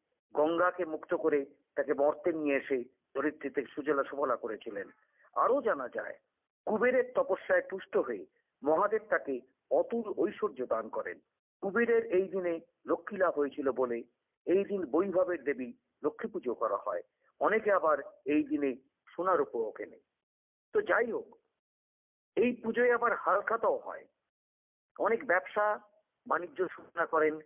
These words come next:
অক্ষয় তৃতীয়ার দিন। পয়লা বৈশাখের পরে এই দিনে সাড়ম্বরে করা হয়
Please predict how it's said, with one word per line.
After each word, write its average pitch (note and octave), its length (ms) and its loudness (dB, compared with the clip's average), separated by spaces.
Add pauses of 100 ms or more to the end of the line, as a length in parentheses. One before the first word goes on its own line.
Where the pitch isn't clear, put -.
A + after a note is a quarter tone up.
(240)
অক্ষয় - 320 0
তৃতীয়ার - 420 -12
দিন। - 100 -20 (580)
পয়লা A3+ 300 4
বৈশাখের A#3 440 0
পরে C3+ 400 2 (420)
এই F3+ 180 0
দিনে G3+ 400 0
সাড়ম্বরে F3 720 2 (460)
করা F3 220 4
হয় E3 320 0